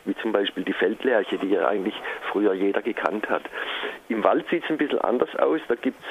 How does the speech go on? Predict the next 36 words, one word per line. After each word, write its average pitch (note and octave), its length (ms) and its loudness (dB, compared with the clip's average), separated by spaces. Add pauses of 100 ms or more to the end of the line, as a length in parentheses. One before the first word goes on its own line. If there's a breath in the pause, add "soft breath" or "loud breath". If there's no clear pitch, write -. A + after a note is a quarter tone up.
(180)
äh, G#2 140 2
ge-, G2+ 580 2
äh, F#2+ 40 -2 (180)
hängt C#3 280 -2 (160)
auch B2 260 2
natürlich C#3+ 360 2
von B2 120 2
den A2+ 80 0
Waldbesitzern C3 680 0
ab, - 220 2 (500 loud breath)
aber A2 140 2
da B2+ 60 2
gibt's - 280 -2
g-, F2 460 -2
viele D3+ 240 2
Programme A#2 480 2
in B2 80 2
der G#2 160 4 (160)
naturnaher A2+ 720 2
Waldwirtschaft, G2 720 0 (520 loud breath)
die A#2 540 2
mehr A2 200 2
oder A#2+ 160 0
weniger A2+ 280 2
umgesetzt C3 560 -2
werden. A#2+ 400 2 (580 loud breath)
Manche A#2 380 2
Wälder A2 380 4
sehen G#2+ 200 2
da G#2 200 2
sehr G#2 120 4
gut A#2 280 2
aus, B2+ 240 4
manche, A2 480 0 (260 loud breath)
manche G#2+ 400 2
weniger. C3 500 2